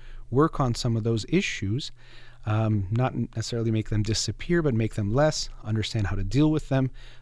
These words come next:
um, reduce the impact they're having on the relationship, things like that.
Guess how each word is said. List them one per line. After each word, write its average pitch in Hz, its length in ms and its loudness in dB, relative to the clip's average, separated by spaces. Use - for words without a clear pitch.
um, 98 220 -2
reduce 113 460 2
the - 140 -4
impact 120 380 2
they're 92 80 0
having 107 240 2
on 98 80 0
the 101 60 -2
relationship, 127 640 0
things 107 260 4
like - 160 0
that. - 180 -4